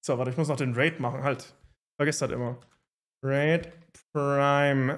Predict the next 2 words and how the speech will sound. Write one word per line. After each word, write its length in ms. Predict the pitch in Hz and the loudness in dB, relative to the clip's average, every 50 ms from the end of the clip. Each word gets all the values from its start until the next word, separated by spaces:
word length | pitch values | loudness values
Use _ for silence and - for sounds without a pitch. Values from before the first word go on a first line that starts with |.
| - - | -4 -4
League. 680 | - 131 131 131 131 135 131 131 131 120 135 127 123 120 - - - - _ _ _ _ _ _ _ _ _ _ _ _ _ _ _ _ _ _ _ _ _ _ _ _ _ _ _ _ _ _ _ _ _ - | -2 0 0 2 2 0 0 0 0 2 2 2 2 2 -2 -8 -16 -20 _ _ _ _ _ _ _ _ _ _ _ _ _ _ _ _ _ _ _ _ _ _ _ _ _ _ _ _ _ _ _ _ _ -10
Yes. 680 | 139 139 139 139 135 123 117 - - - - - - | -6 -4 -2 -2 -2 -2 -4 -4 -6 -8 -8 -8 -8